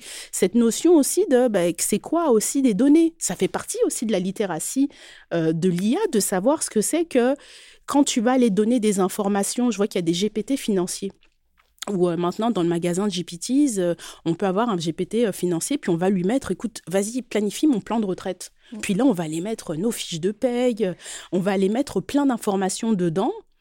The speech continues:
Speaker 1: en se disant, « Bah, c'est, c'est pour moi, en fait. Ça va me permettre de faire mon plan de retraite. » Il y a, il y a, il y a une machine, là, en même pas deux minutes, qui va me sortir tout le plan, euh, et que je vais pouvoir, euh,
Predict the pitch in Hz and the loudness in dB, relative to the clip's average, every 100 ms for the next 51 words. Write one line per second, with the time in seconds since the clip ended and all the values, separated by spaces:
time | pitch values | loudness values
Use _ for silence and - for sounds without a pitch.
0 | _ - 190 165 180 349 339 185 - 151 | _ -4 -2 -2 2 2 2 0 -4 -6
1 | - 165 - 240 330 254 - 165 - 160 | -4 -4 0 2 2 2 -4 -10 -6 -4
2 | 170 170 269 220 208 214 180 - 196 185 | -4 0 0 0 0 0 0 0 0 0
3 | 160 - 285 339 - 147 139 147 151 160 | 0 -2 -4 -2 -2 -4 -2 -4 -2 0
4 | 165 165 294 - - 220 160 143 - 170 | 0 2 0 0 0 0 -2 -6 -6 -4
5 | 156 220 330 262 202 247 214 233 349 - | 0 0 -2 -4 -2 0 2 2 2 -4
6 | - - _ - 175 214 180 - 196 - | -18 -20 _ -8 -4 -2 -2 -2 -6 -8
7 | - - 320 208 240 240 330 - - - | -4 0 2 0 -2 -2 -2 -6 -16 -20
8 | - 185 180 180 175 - - 185 - 202 | -6 0 2 2 0 -6 -4 -4 0 0
9 | 165 170 - 185 180 214 269 208 | 0 -2 -2 -4 0 -2 0 -4